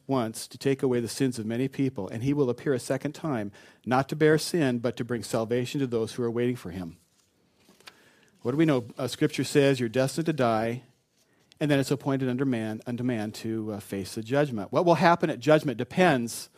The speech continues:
on what you did with Christ during your lifetime. That's why Jesus is so important to our eternal de-, our, our, our eternal destiny.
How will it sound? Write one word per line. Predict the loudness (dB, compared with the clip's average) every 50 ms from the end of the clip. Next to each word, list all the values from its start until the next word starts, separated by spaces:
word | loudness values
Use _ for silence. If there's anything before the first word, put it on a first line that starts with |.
| _ _ _ _ -20 -20 -20 -8 -2
on | 0 2 4 4
what | 4 4
you | 2 -2 2
did | 4 2 2
with | 2 0 -4
Christ | -2 2 4 4 4 2 0 -8 -12 -12 -12 -6
during | -4 -2 -2 -2
your | -4 -4
lifetime. | -2 -2 -2 -2 -4 -6 -10 -10 -10 -10 -14 _ _ _ _ _ 0
That's | 0 0 4 4
why | 4 4
Jesus | 4 4 2 0 0 0 -2 -6 -8 -10 -10 -10
is | -8 -4
so | -2 -2 -2
important | -2 -4 -4 0 0 0 0 -2 -8 -12 -12 -16 -20 _ _ _ _ _ _ _ -20 -20 _ _ _ _ _ _ _ _ _ -6
to | -2 0 0 2 2
our | 0 0
eternal | -2 -2 -2 -4 -2 -2 -4
de-, | -6 -8 -10 -10 -18 _ -8
our, | -6 -6 -6 -4
our, | -4 -4 -6 -4 -4 -6 -6 -4
our | -8 -8
eternal | -4 -2 -2 -2 -2 -2
destiny. | -4 -2 0 0 0 0 0 -4 -6 -6 -6 -10 -14